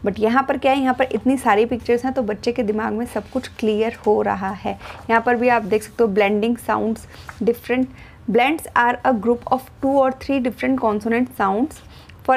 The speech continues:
example, when you say the word drink, you can clearly hear the sound of D और R। तो यहाँ पर हम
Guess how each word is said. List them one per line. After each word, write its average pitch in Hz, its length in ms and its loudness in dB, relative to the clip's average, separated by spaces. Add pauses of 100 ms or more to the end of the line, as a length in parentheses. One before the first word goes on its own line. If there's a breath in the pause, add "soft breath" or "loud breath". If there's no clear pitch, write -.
example, 240 500 2
when 277 240 4
you 311 300 -2
say 240 280 2
the 254 140 2 (120)
word 214 340 2 (160)
drink, 240 260 4 (260)
you 247 300 2
can 294 260 2
clearly 277 580 2
hear 226 260 2
the 247 100 0 (140)
sound 208 380 0
of 208 380 -2
D 254 200 4 (140)
और 214 120 2 (140)
R। 208 220 -2 (920 loud breath)
तो - 60 -6
यहाँ 226 280 2
पर 262 100 2
हम 285 220 0